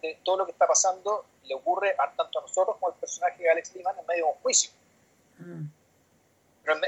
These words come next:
Speaker 1: en medio del juicio donde Alex Lehmann, eh, finalmente entiende, y nosotros también, ¿sí? ¿Qué es lo que está pasando? Volvemos, la representación dentro de la representación.
Speaker 2: Bueno, ese también es el tema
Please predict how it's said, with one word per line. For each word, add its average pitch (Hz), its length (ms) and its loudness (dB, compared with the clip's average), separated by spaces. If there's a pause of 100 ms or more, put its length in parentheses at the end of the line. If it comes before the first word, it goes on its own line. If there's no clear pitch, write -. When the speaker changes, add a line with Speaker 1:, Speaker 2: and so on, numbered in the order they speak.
(140)
Speaker 1:
en 170 40 -10
medio 175 200 4
del 156 80 0
juicio 226 360 2
donde 185 160 4
Alex 185 220 4
Lehmann, 196 240 -6
eh, - 80 -12
finalmente 214 580 -2
entiende, - 540 2 (160)
y 151 60 -8
nosotros 175 360 4
también, - 320 -2 (640)
¿sí? 180 80 -8 (140)
¿Qué - 80 2
es 269 60 2
lo - 60 2
que - 60 -6
está - 160 -2
pasando? - 320 -6 (380)
Volvemos, 170 420 -2
la - 60 2
representación - 680 -4 (120)
dentro 185 240 -2
de 165 40 2
la 156 60 6
representación. 156 560 -2 (1300)
Speaker 2:
Bueno, 160 320 4 (440)
ese 440 280 8 (400)
también 220 400 4
es 240 140 4
el 277 120 0
tema 165 460 2